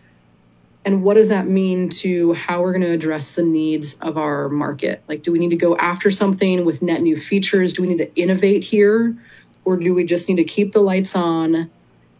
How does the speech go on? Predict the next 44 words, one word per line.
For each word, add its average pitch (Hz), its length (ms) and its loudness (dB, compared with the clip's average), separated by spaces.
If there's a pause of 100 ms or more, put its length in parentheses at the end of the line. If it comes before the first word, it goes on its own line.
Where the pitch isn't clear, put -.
and 175 140 -2
really 180 200 4
just 170 180 -2
sustain 170 400 0
what 185 100 0
we're 202 140 4
doing 175 420 0
'cause 170 160 -8
we 170 80 2
might 160 220 0
sunset 165 560 -4
this 156 120 -6
product, 143 520 -8
for - 180 -8
instance? - 800 -8 (420)
Like, 180 260 -6
based 214 320 4
on 202 160 4
that 175 160 0
understanding, 175 840 0
based 165 320 0
on 165 100 0
the 165 80 2
needs 185 320 2
of 175 60 0
the 175 80 0
market 180 500 0
or 165 280 0
the 175 160 -4
needs 170 260 -2
of 170 60 -6
the 170 80 -4
business, 180 680 -2
right, 165 440 -2 (400)
as 175 180 -2
well 180 360 0
as 190 180 0
mapping 165 400 -2
to 175 100 -6
the 165 60 0
needs 165 280 0
of 160 60 -2
the 151 80 -2
customer, 151 720 -4